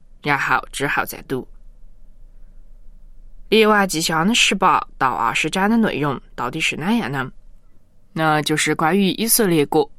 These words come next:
特别是以色列南国犹大，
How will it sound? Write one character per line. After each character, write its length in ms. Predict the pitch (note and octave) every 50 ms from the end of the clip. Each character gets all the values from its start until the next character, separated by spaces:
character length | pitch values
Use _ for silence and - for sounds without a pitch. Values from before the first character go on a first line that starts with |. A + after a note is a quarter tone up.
| - - - - - - - - - - - - - - - -
特 160 | - - A3
别 200 | F#3+ G#3+ G#3 G#3
是 260 | - - E3 D#3 D3+
以 220 | - - G#3 A#3 A#3+
色 180 | - - F#3+
列 260 | D#3+ D3+ D3+ C#3+ - -
南 380 | - F3 E3+ E3 D#3 D3 C#3 C#3+
国 280 | - D#3+ D#3 C#3+ - - -
犹 300 | D#3 E3+ D#3+ D3 C#3+ A#2
大， 120 | - -